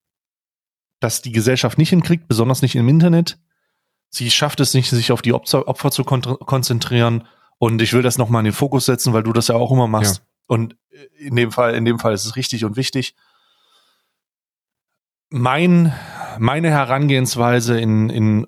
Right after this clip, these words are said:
Speaker 1: oder unsere vielleicht, wenn ich für uns sprechen kann, ist in der Regel nach unzähligen Bildungen und, und, und, äh, Ereignissen, die sich jetzt herausgebildet hat, ist es folgendermaßen,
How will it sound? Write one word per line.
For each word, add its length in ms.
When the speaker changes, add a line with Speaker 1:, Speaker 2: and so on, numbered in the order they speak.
Speaker 1:
oder 380
unsere 400
vielleicht, 600
wenn 120
ich 160
für 160
uns 160
sprechen 340
kann, 380
ist 380
in 180
der 200
Regel 500
nach 220
unzähligen 840
Bildungen 580
und, 200
und, 260
und, 480
äh, 340
Ereignissen, 1000
die 140
sich 380
jetzt 400
herausgebildet 680
hat, 260
ist 160
es 160
folgendermaßen, 960